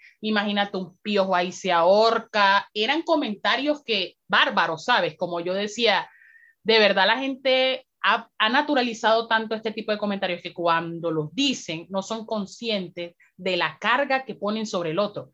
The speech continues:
Claro, tú desde la comodidad que tienes y el privilegio que tienes en la sociedad no te vas a cuestionar si tu comentario está,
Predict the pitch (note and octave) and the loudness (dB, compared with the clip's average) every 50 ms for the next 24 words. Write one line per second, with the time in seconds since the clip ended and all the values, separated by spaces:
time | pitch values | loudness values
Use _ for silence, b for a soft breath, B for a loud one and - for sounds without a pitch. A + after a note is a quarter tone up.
0 | b b _ - G3+ A3+ A3 F3+ D#3+ D#3 - G3+ G3 G3 G3+ G#3+ G#3+ G#3 G#3 G3 | b b _ 0 2 2 2 2 0 -4 -4 -2 0 0 2 0 0 0 0 0
1 | - - F#3 F#3 F#3 F3+ F3 E3+ E3 D#3 D#3+ F3 F#3 F#3 E3+ E3 - - _ _ | 0 0 0 2 2 0 0 0 -2 0 2 4 4 4 4 2 -2 -8 _ _
2 | _ _ _ _ - F3+ D3+ - - G3 G3 F#3 F3 E3 D#3+ D#3 D#3 D#3 - b | _ _ _ _ -10 -10 -10 -8 -6 -4 -2 0 0 0 -2 -4 -8 -10 -16 b
3 | b b b G3+ F#3 F3 F3 F#3+ F#3+ F#3 F#3 F3 F3 F3 F#3+ G#3 G#3 A3 G#3+ - | b b b -2 -2 -2 0 -2 -2 -2 0 0 0 0 0 -2 -2 -4 -6 -4
4 | A3 A3 G#3+ G#3+ G#3+ G#3+ G#3+ - - G#3 G#3 B3 D#4 D#4 A#3+ G#3 G3 F#3 F3 F#3 | -4 -4 -2 -2 -2 -4 -6 -6 -2 0 2 2 2 0 0 2 2 2 2 2
5 | F#3 - - F#3+ F3 F3+ - - E3+ E3+ E3 E3+ E3+ F3+ G3+ A3 B B B B | -2 -2 -2 -2 -2 -2 -4 -6 -4 -2 0 2 2 2 0 -2 B B B B
6 | B _ - G3+ F#3+ - F#3 - G3 F#3 F#3 F3+ E3+ D#3 F3+ F3 F3 F#3+ G3+ G3+ | B _ -12 -10 -10 -10 -4 -2 -2 0 0 -2 -2 -2 0 0 0 0 -2 -4
7 | G3+ - _ - F#3+ F#3 F#3 G#3+ B | -4 -4 _ 2 2 4 4 2 B